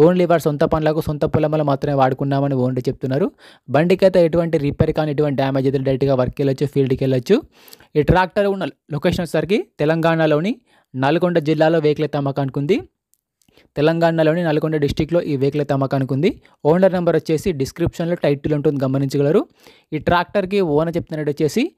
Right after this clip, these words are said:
ఆరు లక్షల ఇరవై వేలు మాత్రమే చెప్తున్నారు. రెండు వేల ఇరవై రెండు మోడల్ బండి, ఫైవ్ సెవెంటీ ఫైవ్. ఓనర్ చెప్తున్న రేటు వచ్చేసి ఆరు లక్షల ఇరవై వేలు చెప్తున్నారు. ఈ రేటు కూడా ఫిక్స్ ఏం కాదు, మాట్లాడితే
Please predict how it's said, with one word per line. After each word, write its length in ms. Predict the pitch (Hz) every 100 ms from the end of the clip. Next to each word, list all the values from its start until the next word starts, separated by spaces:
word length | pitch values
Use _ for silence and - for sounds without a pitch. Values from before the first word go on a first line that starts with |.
| _ _ 135
ఆరు 140 | 156 160
లక్షల 360 | 156 - 165 247 - _ _ - 139
ఇరవై 200 | 156 175
వేలు 140 | 175 160
మాత్రమే 300 | 151 151 147 143
చెప్తున్నారు. 440 | - 147 139 151 151
రెండు 140 | 147 151
వేల 100 | 147
ఇరవై 160 | 139 143
రెండు 160 | 143 139 135
మోడల్ 200 | 131 127
బండి, 180 | 135 165 156
ఫైవ్ 140 | 135 151
సెవెంటీ 260 | 131 127 170
ఫైవ్. 120 | 254 - _ _ - 143
ఓనర్ 180 | 175 165
చెప్తున్న 200 | - 147
రేటు 120 | 139 139
వచ్చేసి 320 | 143 135 247 - _ _ _ 131
ఆరు 140 | 147 165
లక్షల 260 | - 160 185 - - 147
ఇరవై 160 | 143 156
వేలు 140 | 143 143
చెప్తున్నారు. 460 | - 143 139 170 302 _ _ _ -
ఈ 20 | 185 208
రేటు 140 | 202
కూడా 140 | 196 190 170
ఫిక్స్ 200 | 147 175
ఏం 60 | 170
కాదు, 160 | 165 160 151
మాట్లాడితే 400 | 143 143 165 156